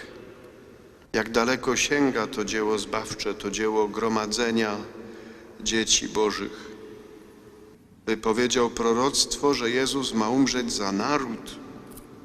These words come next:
ale nie tylko za naród, ale także po to, by rozproszone dzieci Boże zgromadzić w jedno.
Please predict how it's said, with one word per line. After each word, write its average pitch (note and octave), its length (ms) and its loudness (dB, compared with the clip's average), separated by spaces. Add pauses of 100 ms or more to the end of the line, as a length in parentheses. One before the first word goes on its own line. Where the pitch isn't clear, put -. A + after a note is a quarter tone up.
(920)
ale G2+ 280 -2
nie C3 200 2
tylko F3 460 0
za G2 180 -2
naród, F2 540 -4 (1600)
ale A2+ 240 4
także A2+ 380 0
po C#3+ 200 2
to, D#3 160 -2
by C3 160 0
rozproszone A#2+ 800 0
dzieci A#2+ 340 0
Boże A2 360 0
zgromadzić G#2 680 -2
w G#2 40 -4
jedno. F#2 400 -2